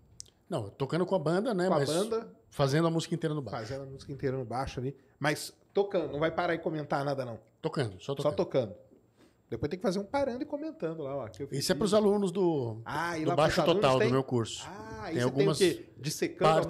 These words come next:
Speaker 2: música?
Speaker 1: comentadas, sim.
Speaker 2: Pô, que legal, galera. Então vai lá. E você quer ser baixista, quer aprender a tocar baixo, vai lá. Vamos deixar aí na descrição. E você é mais ativo no Insta mesmo?
Speaker 1: Sim.
Speaker 2: É? Show de bola. E você, Brunão?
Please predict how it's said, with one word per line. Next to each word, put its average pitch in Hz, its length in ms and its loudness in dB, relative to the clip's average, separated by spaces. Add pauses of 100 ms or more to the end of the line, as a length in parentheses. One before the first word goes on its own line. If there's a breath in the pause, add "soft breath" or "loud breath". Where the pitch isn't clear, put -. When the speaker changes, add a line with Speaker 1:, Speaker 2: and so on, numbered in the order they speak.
Speaker 2:
música? 190 80 0
Speaker 1:
comentadas, 127 600 -2
sim. 104 280 -10 (280)
Speaker 2:
Pô, 143 600 -6
que - 60 -12
legal, 185 360 -6
galera. 104 260 -12
Então 120 140 -12
vai 196 140 -10
lá. 165 200 -6
E 131 40 -6
você 131 280 -8
quer 135 160 -8
ser - 140 -4
baixista, 139 560 -6
quer 139 120 -4
aprender 131 420 -2
a 143 40 0
tocar 131 300 -2
baixo, 147 500 -4 (200)
vai 139 180 -6
lá. 135 280 -4 (300 soft breath)
Vamos 127 180 -14
deixar 139 220 -8
aí 139 40 -4
na 139 100 -6
descrição. 139 600 -4 (240 loud breath)
E 143 60 -4
você 185 120 0
é 165 60 4
mais 170 200 0
ativo 190 360 -4
no 175 80 -2
Insta 147 320 -4
mesmo? 98 240 -10 (160)
Speaker 1:
Sim. 92 200 -12 (400)
Speaker 2:
É? 107 220 -8 (560)
Show 110 220 -14
de 104 80 -16
bola. 90 280 -14 (360 soft breath)
E 123 40 -10
você, 151 260 4
Brunão? 160 360 2